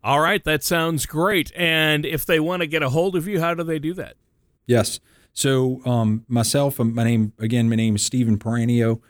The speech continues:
Speaker 2: I work at the Haslauer Group. Um, I can give my, my direct number is five oh four, seven three seven, six five six five. And I also have my cell phone, five oh four, four five two,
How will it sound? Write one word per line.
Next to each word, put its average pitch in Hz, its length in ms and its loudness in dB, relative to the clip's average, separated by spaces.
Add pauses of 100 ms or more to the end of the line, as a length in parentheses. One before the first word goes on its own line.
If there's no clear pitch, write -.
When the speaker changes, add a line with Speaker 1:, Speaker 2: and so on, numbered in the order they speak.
(140)
Speaker 2:
I - 40 -6
work 117 200 4
at 101 100 -4
the 101 80 -2
Haslauer 113 500 0
Group. 117 320 2 (320)
Um, 101 400 2
I 113 40 0
can 107 120 0
give 117 160 4
my, 110 280 0
my 117 200 0
direct 117 420 0
number 131 460 0
is 101 240 0
five 123 280 0
oh 123 120 4
four, 123 460 0 (600)
seven 135 600 0 (100)
three 123 180 0
seven, 131 600 0
six - 320 0
five 127 560 -2
six - 260 -2
five. 120 680 0 (840)
And 113 380 2
I - 20 -4
also 127 300 0
have 123 80 2
my 131 80 0
cell 160 180 2
phone, 110 220 2
five 117 280 0
oh 127 120 4
four, 123 460 -2 (840)
four 123 240 2
five 123 420 0
two, 120 380 0